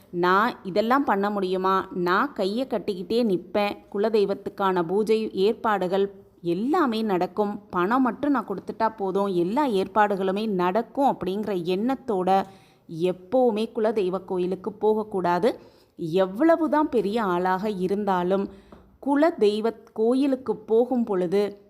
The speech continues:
உடல் உழைப்பு அப்படிங்கிறது ஏதாவது ஒரு ரூபத்தில்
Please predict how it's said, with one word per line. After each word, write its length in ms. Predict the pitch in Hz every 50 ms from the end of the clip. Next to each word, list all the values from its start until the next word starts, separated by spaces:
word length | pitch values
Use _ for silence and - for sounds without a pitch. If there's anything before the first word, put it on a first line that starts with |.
| _ _ _ _ _ _ _ _ _ _ _ _ _
உடல் 420 | 202 196 226 214 311 359 403 370
உழைப்பு 720 | 247 196 202 214 220 233 226 226 - - 269 240 208 285
அப்படிங்கிறது 640 | - - - 202 202 214 196 196 185 170 208 226 208 165
ஏதாவது 720 | 160 180 185 196 220 254 277 294 294 302 320 349 320 285
ஒரு 160 | 240 196 185
ரூபத்தில் 680 | - 160 202 233 247 247 - - - - 226 226 -